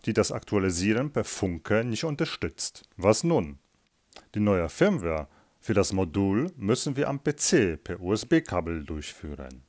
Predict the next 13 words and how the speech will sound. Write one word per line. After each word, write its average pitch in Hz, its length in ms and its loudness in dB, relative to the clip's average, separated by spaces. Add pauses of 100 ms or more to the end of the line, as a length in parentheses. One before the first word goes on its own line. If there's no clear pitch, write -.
(280)
Hierzu 143 400 2
ist 151 240 0
es 147 180 -2
zwingend 135 420 0
erforderlich, 110 680 2
auch 110 160 -2
den 127 240 -2
Bootloader 82 760 0
zu 98 200 -6
aktualisieren. 82 960 -4 (600)
Auf 107 220 4
der 92 300 2
Multimodul-Homepage 107 1700 2